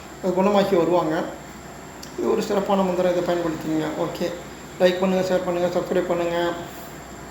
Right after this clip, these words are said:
பெல் பட்டன் அழுத்துங்க. என்னுடைய ஒவ்வொரு வீடியோஸும் உங்களுக்கு கிடைக்கும். ஏதாவது டவுட்ஸ் இருந்ததுன்னா என்னுடைய நம்பருக்கு கால் பண்ணுங்க, எயிட் ஜீரோ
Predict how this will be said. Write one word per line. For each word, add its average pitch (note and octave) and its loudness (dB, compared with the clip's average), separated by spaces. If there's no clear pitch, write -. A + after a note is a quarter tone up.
பெல் F#3+ 4
பட்டன் G3+ 6
அழுத்துங்க. G3 2
என்னுடைய G3 6
ஒவ்வொரு F#3 4
வீடியோஸும் G3 6
உங்களுக்கு F3 -2
கிடைக்கும். F3 0
ஏதாவது G3 4
டவுட்ஸ் F3+ 2
இருந்ததுன்னா F3 0
என்னுடைய F#3+ 4
நம்பருக்கு E3+ 0
கால் D#3+ 0
பண்ணுங்க, E3 0
எயிட் E3 2
ஜீரோ E3+ 4